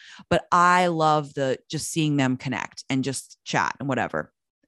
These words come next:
And also they're always hilarious. Uh, and then, you know, the fact that it's on every single day, apart from Saturdays at the same time, it really pulls people all in together. Like, it feels like we all have this group hobby, as sad as that sounds. I mean, if you think it's sad, whatever. I think it's kind of cute and fun how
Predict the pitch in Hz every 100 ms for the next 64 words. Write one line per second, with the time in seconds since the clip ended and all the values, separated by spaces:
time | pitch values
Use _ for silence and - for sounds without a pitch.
0 | - 131 - 127 123 123 123 85 98 117
1 | - 110 85 67 - - - _ - -
2 | - - 156 147 139 131 - _ _ _
3 | 185 208 254 370 262 226 - 220 226 202
4 | 196 - 233 262 233 196 - 170 220 247
5 | 175 170 196 175 185 170 160 196 285 175
6 | 147 - - 151 - 151 185 226 226 180
7 | 165 156 - 147 147 170 240 190 147 -
8 | - - - 196 233 320 - - 226 247
9 | - 233 220 214 196 202 202 208 233 285
10 | 175 - 175 208 - 233 247 247 247 233
11 | - 208 196 196 190 - - 170 185 -
12 | 196 254 170 - - 254 247 247 202 185
13 | - 180 104 - 196 202 233 262 240 -
14 | 190 170 160 - 151 139 120 120 - 170
15 | 180 160 - 143 135 131 - 135 139 123
16 | 135 135 135 127 123